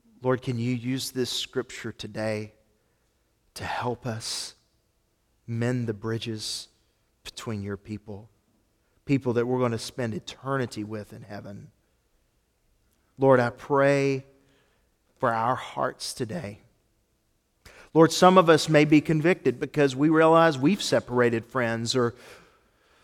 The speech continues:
Lord, when we talk about sin, it's so, we're all guilty.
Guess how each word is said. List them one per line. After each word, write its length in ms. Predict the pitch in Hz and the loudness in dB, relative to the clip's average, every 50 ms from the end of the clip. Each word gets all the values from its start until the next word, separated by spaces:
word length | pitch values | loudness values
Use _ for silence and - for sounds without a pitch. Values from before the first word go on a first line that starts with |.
| _ _ _ _ _ _ _ | _ _ _ _ _ _ _
Lord, 240 | 156 151 156 156 147 | 8 10 10 10 8
when 140 | 131 135 135 | 6 4 0
we 80 | 139 | 0
talk 300 | 135 - 156 156 151 - | 0 2 2 2 2 2
about 280 | 135 139 139 127 - - | 4 4 4 2 0 -4
sin, 520 | - - - 160 147 147 151 156 160 151 | -6 -2 2 4 4 6 6 4 4 2
it's 180 | 139 120 - - | 0 0 -2 -2
so, 260 | - 156 139 139 127 - - - _ _ _ _ _ - - - _ _ - - - - - - | 2 2 2 2 2 -2 -10 -20 _ _ _ _ _ -20 -20 -20 _ _ -20 -20 -20 -20 -16 -4
we're 180 | - 135 127 120 | 0 2 4 4
all 140 | 117 113 104 | 4 2 0
guilty. 500 | 104 107 101 - - 117 110 113 113 | -2 -6 -6 -6 -8 -8 -8 -8 -10